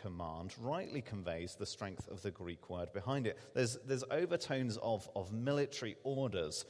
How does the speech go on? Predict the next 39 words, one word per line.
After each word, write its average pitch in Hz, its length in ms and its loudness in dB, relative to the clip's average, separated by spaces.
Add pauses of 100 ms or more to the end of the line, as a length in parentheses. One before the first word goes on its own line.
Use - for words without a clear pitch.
(200)
of 104 160 2
a - 100 2
captain - 560 -2
saying 117 380 0
to 104 100 -4
his 98 260 0
men, 107 300 0 (200)
"This 110 280 0 (100)
is 98 440 2
what 104 260 2
will 98 240 0 (160)
happen." - 380 -6 (640)
This 127 180 2
is 131 140 -2
a 127 60 0
serious 120 580 0
problem 85 440 -2
that 90 120 0
is 92 220 0
being 87 360 -2 (280)
strongly 87 720 -2 (100)
condemned. 90 720 -4 (360)
The, 123 140 6
the 123 120 2
word 139 400 2
command 123 560 0
here 92 400 2 (220)
stands 139 340 0
in 120 140 2
contrast 156 580 -2
to 107 80 -4
terms 110 380 -2
like 95 240 0
encourage 120 800 -2
and 87 260 -4
warn 113 320 4
and 117 180 4
even 196 300 -2
rebuke 90 640 -4